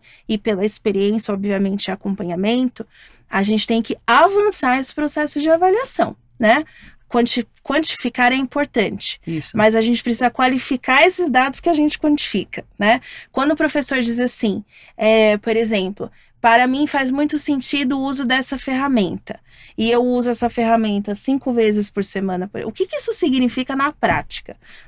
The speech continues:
Speaker 1: Lá no planejamento de aula e em que isso reverbera na aprendizagem do estudante,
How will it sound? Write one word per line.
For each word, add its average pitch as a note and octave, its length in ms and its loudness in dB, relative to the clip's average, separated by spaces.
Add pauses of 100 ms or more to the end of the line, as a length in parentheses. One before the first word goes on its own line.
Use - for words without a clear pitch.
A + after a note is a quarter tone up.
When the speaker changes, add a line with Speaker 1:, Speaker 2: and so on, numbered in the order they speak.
Speaker 1:
Lá A3+ 320 6
no C4+ 120 -2
planejamento B3+ 680 0
de A3+ 240 2
aula A#3 480 6 (100)
e A#3+ 380 0 (760)
em C#4 120 2
que - 180 0
isso F#4+ 280 4
reverbera C4 720 2
na C4+ 160 0
aprendizagem C4+ 880 0
do C4 480 4
estudante, - 840 -4